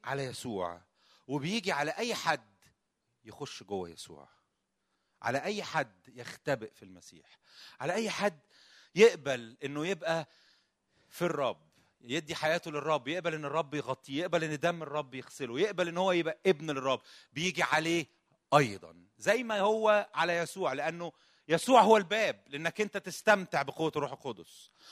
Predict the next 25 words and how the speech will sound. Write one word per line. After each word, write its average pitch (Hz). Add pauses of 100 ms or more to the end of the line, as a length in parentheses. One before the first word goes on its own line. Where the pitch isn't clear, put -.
(400)
ويسوع 202
هو 226
الباب 165
إنك 160
أنت 202 (300)
تسمع 214
الكلمات 170
دي 170
ليك 175
أنت 175
شخصيا 143
أيضا: 98
"هذا 139
هو 123
ابني 117
الحبيب 90 (800)
الذي 98
به 95
سررت". 78 (1500)
أنا 160
وأنت 165
ممكن 160
نحس 147
إنها 151
كلمة 165